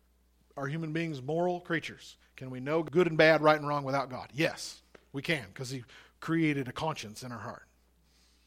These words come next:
But we still need the Word of God to define it correctly, because nobody, nobody, nobody but Jesus came up with,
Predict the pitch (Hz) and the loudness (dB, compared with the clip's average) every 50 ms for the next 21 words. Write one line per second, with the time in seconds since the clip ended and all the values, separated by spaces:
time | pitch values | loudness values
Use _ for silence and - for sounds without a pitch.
0 | _ _ _ _ _ _ _ - - 143 202 202 196 180 - - - 269 254 233 | _ _ _ _ _ _ _ -6 2 2 2 2 2 0 0 0 2 2 2 2
1 | 220 190 160 160 180 196 185 160 135 160 151 147 147 143 139 135 - - - - | 2 2 4 6 6 6 6 4 4 4 4 6 6 4 2 0 -8 -14 -20 -14
2 | - - 170 151 151 - - 180 180 165 147 - - 151 170 180 175 - 147 139 | -8 -6 -2 -2 -2 2 4 4 4 4 2 -2 0 4 4 4 4 4 0 -2
3 | 135 139 135 - 151 147 165 170 202 214 196 202 202 196 196 185 185 185 165 180 | -2 -2 0 0 0 0 4 8 10 10 12 12 10 10 8 6 6 8 10 12
4 | 170 165 160 170 190 208 202 180 175 165 175 160 165 156 143 151 190 185 147 127 | 10 10 10 8 8 8 10 10 10 8 8 6 4 2 2 -2 -2 -2 -2 -4
5 | 135 123 - - - - - - 185 175 175 175 170 170 175 170 165 160 - - | -6 -8 -8 -12 -16 -8 -2 0 2 4 6 6 4 6 6 6 6 6 4 0